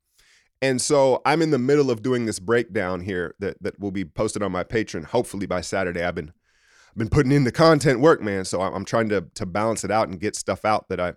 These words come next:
that I need to. But, um, it's very clear that Kuminga is the alpha on that team. Now, most big boards have Jalen Green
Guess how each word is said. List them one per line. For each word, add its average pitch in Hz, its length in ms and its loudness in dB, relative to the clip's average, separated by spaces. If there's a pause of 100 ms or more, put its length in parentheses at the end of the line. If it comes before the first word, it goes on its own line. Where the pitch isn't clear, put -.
that 87 100 -8
I 85 60 -4
need 98 240 -6
to. 80 180 -8
But, 85 220 -6
um, 85 280 -8 (880)
it's 110 140 -6
very 127 380 0 (120)
clear 139 680 -2 (100)
that 107 220 -4 (180)
Kuminga 113 720 0 (400)
is 104 160 -4
the 101 180 -2
alpha 110 320 2
on 95 260 -2
that 92 200 -6
team. 110 260 -8 (1500)
Now, 98 460 -2 (380)
most 127 380 2
big 135 240 -2
boards 107 540 0
have 113 280 -2
Jalen 113 520 -2
Green 117 440 -6